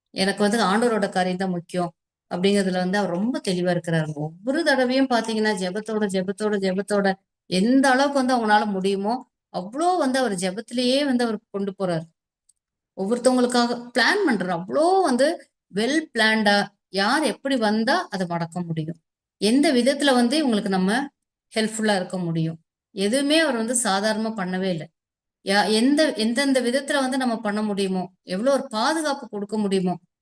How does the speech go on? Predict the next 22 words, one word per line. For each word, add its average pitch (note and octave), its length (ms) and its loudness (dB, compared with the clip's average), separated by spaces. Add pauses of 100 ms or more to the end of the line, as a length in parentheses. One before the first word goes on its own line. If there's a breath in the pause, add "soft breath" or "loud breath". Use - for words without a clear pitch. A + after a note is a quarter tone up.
(120)
அந்த G3 220 -2
பாதுகாப்பையும் C4 640 0
அவர் G3+ 180 -4
கொடுக்குறாரு. F3 440 -4 (960)
அதுக்குண்டான A#3+ 460 2 (100)
பாதுகாப்பையும் B3+ 640 2
கொடுக்குறாரு. G3 540 0 (220)
ஒவ்வொருத்தவங்களையும் C4+ 720 -2
வந்து B3 120 -2
அந்த C4 360 0
அளவுக்கு E4 300 0
அவர் B3 180 -4
கையாளுறாரு. G#3+ 540 -2 (1120)
இதுல G3+ 180 -6
பாத்தீங்கன்னா, B3 460 0 (1300)
எருசலேம் A#3+ 400 0
வந்து A3 160 2
ஒரு A3 60 4
அவம-, A3+ 500 4
நம்பிக்கையான A#3 640 0
நிலைமையில A3 440 -2
இருந்தது. G3+ 480 -4